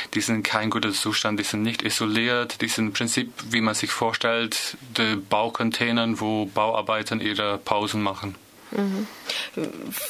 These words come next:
Speaker 2: Kannst du etwas zur Größe sagen? Der Wohnraum für Flüchtlinge soll ja jetzt vergrößert werden, oder ist es noch nicht ganz klar?
Speaker 1: Es ist dann abhängig von, wie, ich,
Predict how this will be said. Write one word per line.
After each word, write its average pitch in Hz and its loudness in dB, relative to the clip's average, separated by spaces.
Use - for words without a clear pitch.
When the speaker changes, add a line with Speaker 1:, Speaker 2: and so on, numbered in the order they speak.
Speaker 2:
Kannst - 0
du - 4
etwas 208 0
zur 202 0
Größe 190 0
sagen? 247 2
Der 196 2
Wohnraum 214 0
für 190 -4
Flüchtlinge - -2
soll 196 0
ja 196 2
jetzt 185 -2
vergrößert 214 0
werden, 208 2
oder 185 2
ist - -2
es - -2
noch 190 0
nicht 196 0
ganz 180 0
klar? 175 2
Speaker 1:
Es - 4
ist 147 2
dann 170 4
abhängig 170 0
von, 156 2
wie, - -2
ich, - 2